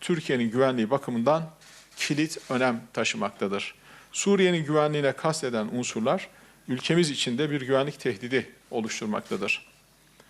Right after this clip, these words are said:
Değerli basın mensupları, Suriye'nin kendi ayakları üzerinde duran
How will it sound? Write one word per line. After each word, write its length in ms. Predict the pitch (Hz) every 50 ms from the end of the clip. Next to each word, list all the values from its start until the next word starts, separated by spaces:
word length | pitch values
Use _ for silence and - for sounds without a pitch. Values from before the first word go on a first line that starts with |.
| _ - - - - - - - - _ _ _ _
Değerli 400 | - 143 151 156 165 175 175 147 139 -
basın 240 | - 147 143 - 170
mensupları, 600 | 156 147 143 135 - - - 147 143 143 185 202 196 - - - _ _ _
Suriye'nin 520 | - - - 202 202 202 202 185 175 165
kendi 280 | 151 - 170 156 160 185
ayakları 380 | 185 170 165 - - 175 180 190
üzerinde 440 | 170 147 165 160 151 143 135 127
duran 400 | 131 127 135 147 175 202 202 196